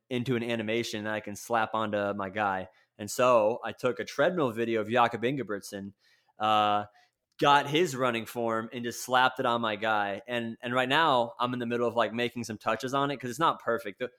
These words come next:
the weird thing is, is, is I have his running form is absolutely perfect, but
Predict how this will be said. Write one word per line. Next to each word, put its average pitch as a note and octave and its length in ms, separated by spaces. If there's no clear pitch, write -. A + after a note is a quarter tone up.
the C#3+ 80
weird F#3+ 260
thing D#3 180
is, D#3 160
is, B2+ 120
is C3 240
I C3+ 60
have D#3+ 220
his B2+ 120
running C3+ 260
form F3 380
is B2 140
absolutely C#3+ 400
perfect, E3+ 560
but C#3 420